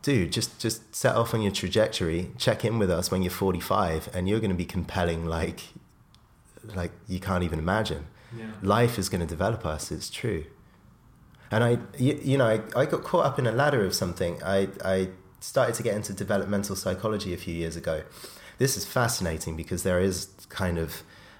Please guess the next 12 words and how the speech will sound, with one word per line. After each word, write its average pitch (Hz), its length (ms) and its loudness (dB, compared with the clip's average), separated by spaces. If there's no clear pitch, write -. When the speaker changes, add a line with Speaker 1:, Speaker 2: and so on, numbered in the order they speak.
Speaker 1:
um, 85 580 -2
psychologists 98 840 2
have 85 100 -8
found 98 360 2
that 90 120 -2
there 87 140 2
is 85 200 0
a, 85 480 0
a 90 80 -4
hierarchy 95 920 2
of 82 180 -4
different, 87 380 -2